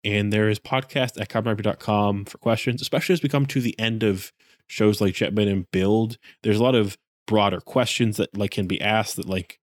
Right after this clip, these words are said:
maybe we, like, wouldn't wanna hear while we're still, like, watching, like, what's, like, the show's legacy? What do you feel about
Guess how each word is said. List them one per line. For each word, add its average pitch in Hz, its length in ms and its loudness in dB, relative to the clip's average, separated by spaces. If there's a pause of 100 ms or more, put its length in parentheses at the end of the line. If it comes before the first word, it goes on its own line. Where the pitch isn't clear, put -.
(800)
maybe 107 300 2
we, 104 180 4
like, 98 160 2 (140)
wouldn't 107 260 0
wanna 98 200 2
hear 101 200 2
while 95 140 2
we're 92 80 -4
still, 101 160 -2
like, 92 120 0
watching, 95 560 -2 (540)
like, 85 320 -4
what's, 110 480 -2
like, 107 160 0
the 101 80 -6
show's 87 220 -4
legacy? 117 880 4
What 98 420 -2
do 104 80 -6
you 95 40 -2
feel 101 260 0
about 92 420 -2